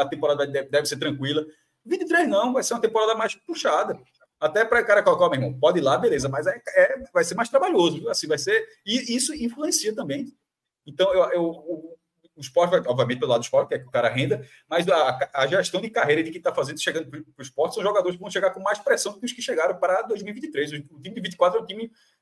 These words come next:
vai ter mais, mais pressionado pelos insucessos do, do próprio Sport e pela dificuldade da divisão, que vai ser uma segunda divisão, deverá ser uma segunda divisão mais difícil do que a desse ano. É, e considerando isso, era impo-, era necessário trocar os goleiros e, e, e havendo essa troca,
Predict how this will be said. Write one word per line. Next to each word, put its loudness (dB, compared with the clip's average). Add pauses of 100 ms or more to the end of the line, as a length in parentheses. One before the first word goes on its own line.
vai 4
ter 2
mais, 0
mais 4
pressionado 2
pelos -2
insucessos 0
do, -4
do -12
próprio 4
Sport 0 (420)
e -12
pela 4
dificuldade 2
da 2
divisão, 0
que -12
vai 0
ser 0
uma -2
segunda -4
divisão, -4 (120)
deverá 6
ser -10
uma -4
segunda -8
divisão -2
mais 0
difícil -6 (120)
do -18
que -2
a -2
desse -2
ano. -4 (500)
É, 6 (800)
e -16
considerando 4
isso, -4
era 6
impo-, -2
era 8
necessário 2
trocar 2
os 0
goleiros 0
e, -8
e, -8
e 4
havendo 4
essa 0
troca, 0